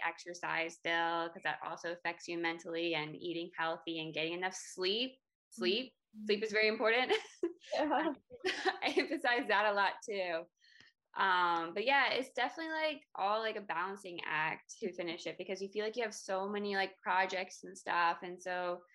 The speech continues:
Speaker 1: I completely, like, I understand that completely. And, you know, talking to, like, other people about it and just, you know, like, even just talking to the professors about it is very helpful. And just,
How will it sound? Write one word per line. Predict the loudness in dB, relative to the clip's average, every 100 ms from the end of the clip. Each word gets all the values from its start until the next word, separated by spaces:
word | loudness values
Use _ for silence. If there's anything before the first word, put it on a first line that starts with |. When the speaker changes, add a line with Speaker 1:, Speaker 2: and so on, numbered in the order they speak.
| -20 -20 _ _ _ -6
Speaker 1:
I | 2 4 4 2 0 -6
completely, | -10 -10 -12 -8 -6 -2 -2 2
like, | 4 4 2 0 -14 _ _ _ _ _ _ -2
I | 0
understand | 0 -4 -2 0 0
that | 0 0 -4 _ _
completely. | -16 -14 -6 -6 -2 0 0
And, | 0 -4 _ _ -6
you | -4
know, |
talking | -4 2 2 2 -4 -6
to, | -4 -2
like, | -2 -2
other | -2 2 2 0 -4
people | -10 -8 -2 0 2 2
about | 2 4 4
it | 2 2 0
and | -2
just, | -2 -4 -6 -8
you | -4
know, | -2 0 -2 -4 -8 _ _ _ _ -4
like, | -4 -4 _
even | -6 -4
just | -4 -2
talking | -4 -4
to | -6
the | -6
professors | -4 -2 -2 -2 -6 -6
about | 0 2 2
it | 0
is | -2
very | 0 0 0
helpful. | 0 0 0 -2 -2 0 0 -2
And | -4
just, | -6 -8